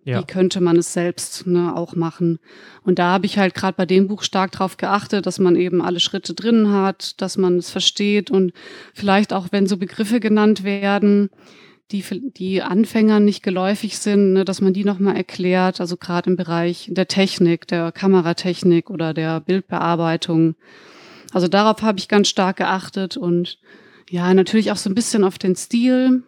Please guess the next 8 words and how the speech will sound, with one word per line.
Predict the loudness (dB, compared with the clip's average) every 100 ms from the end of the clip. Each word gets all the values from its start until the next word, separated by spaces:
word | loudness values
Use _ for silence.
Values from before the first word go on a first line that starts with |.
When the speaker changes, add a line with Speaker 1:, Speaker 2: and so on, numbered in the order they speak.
| _ -6
Speaker 2:
Also | -4 0
wenn | 4
ich, | 2 0 -8
ähm, | -4 0 2 0 -2
gesehen | -4 0 2 2
habe, | 0 -4 _ _ _ _
ja, | -10 -8 -8 -8
das | -10 -14 -20